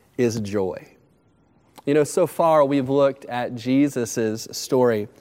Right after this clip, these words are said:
but now we need to think about the other story in this passage, and that's your story and my story.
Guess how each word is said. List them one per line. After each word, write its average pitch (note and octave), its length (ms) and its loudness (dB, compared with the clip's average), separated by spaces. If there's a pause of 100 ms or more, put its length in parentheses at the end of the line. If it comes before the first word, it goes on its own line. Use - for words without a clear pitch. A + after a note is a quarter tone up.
(380)
but C#3 100 0
now A#3 160 4
we C4+ 80 4
need A3+ 140 2
to F#3+ 80 0
think G3 200 -2
about E3+ 240 2
the C#3+ 140 -4
other D#3 300 -2
story C3+ 600 0
in B2 200 -4
this A#2+ 180 -4
passage, B2 640 -8
and A#2 120 -4
that's D#3 360 -8 (220)
your C#3 280 0
story A2 600 -4 (640)
and A2+ 120 -2
my B2 220 2
story. F#2+ 460 -6